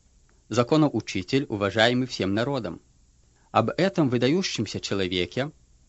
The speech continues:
нужно кое-что знать каждому христианину, особенно работнику, чтобы иметь большую надежду на Бога, который имеет своих людей во всяком народе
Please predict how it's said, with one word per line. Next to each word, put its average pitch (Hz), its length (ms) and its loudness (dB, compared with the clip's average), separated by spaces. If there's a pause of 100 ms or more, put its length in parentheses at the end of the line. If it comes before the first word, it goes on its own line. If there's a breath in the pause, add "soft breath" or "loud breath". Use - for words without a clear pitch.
(340 loud breath)
нужно 160 340 4
кое-что 147 480 2
знать 120 380 2
каждому 143 440 2
христианину, 120 840 0 (180)
особенно 101 520 0
работнику, 147 680 -4 (560 soft breath)
чтобы 123 360 6
иметь 113 440 4
большую 113 580 0
надежду 101 540 2
на 98 100 2
Бога, 101 440 2 (320 soft breath)
который 151 440 4
имеет 135 460 2
своих 123 460 0
людей 104 500 2 (440 loud breath)
во 110 140 4
всяком 139 580 0
народе 95 600 -2